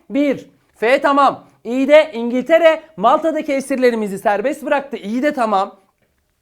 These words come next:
Tekrar dönelim Fransa'ya. Fransa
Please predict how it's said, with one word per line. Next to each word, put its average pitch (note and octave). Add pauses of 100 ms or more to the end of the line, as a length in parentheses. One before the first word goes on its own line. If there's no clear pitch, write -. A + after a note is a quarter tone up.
(400)
Tekrar D#4
dönelim D#4
Fransa'ya. A#3 (180)
Fransa C4+